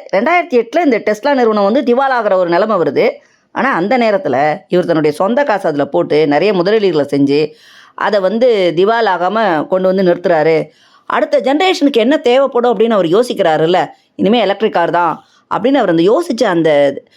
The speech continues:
அந்த அட்வான்ஸ்டு திங்கிங் இருக்குதே, அதுதான் அவரை கோடீஸ்வரர் ஆக்கியிருக்கு. போக்குவரத்துக்கு ஹைப்பர் லூப்னு ஒண்ணு கண்டுபிடிக்கிறாரு. அது என்னன்னா ஒரு பெரிய ராட்சச உருளை.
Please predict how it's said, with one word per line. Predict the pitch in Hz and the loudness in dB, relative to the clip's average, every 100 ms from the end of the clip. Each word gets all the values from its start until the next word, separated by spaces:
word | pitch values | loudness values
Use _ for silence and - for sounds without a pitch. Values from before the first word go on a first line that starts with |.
| _ - | _ -6
அந்த | 170 170 151 - _ 175 | -2 0 0 -4 _ -4
அட்வான்ஸ்டு | 220 311 349 359 285 | 0 0 0 -2 -2
திங்கிங் | 262 208 196 | -2 0 2
இருக்குதே, | 175 160 185 175 - - | 2 0 -2 -2 -6 -10
அதுதான் | - 190 247 285 | -4 -2 0 0
அவரை | 240 170 | 0 -2
கோடீஸ்வரர் | 185 190 190 175 151 143 | 0 0 0 0 0 -2
ஆக்கியிருக்கு. | 123 135 143 143 123 - _ _ _ _ _ | -4 -4 -2 -2 -2 -8 _ _ _ _ _
போக்குவரத்துக்கு | - 359 - 285 240 262 285 240 | -4 -2 0 -2 -2 -2 -2 0
ஹைப்பர் | 254 - 339 | -2 -2 -2
லூப்னு | 226 226 | -2 0
ஒண்ணு | 233 180 | -2 0
கண்டுபிடிக்கிறாரு. | 170 180 165 127 131 - | 0 0 0 -2 -4 -4
அது | 185 202 | -2 0
என்னன்னா | 220 494 | 0 0
ஒரு | 240 - | -2 0
பெரிய | 220 302 339 | -2 0 0
ராட்சச | 214 226 254 254 | 0 -2 -4 -2
உருளை. | 196 180 226 | 0 0 0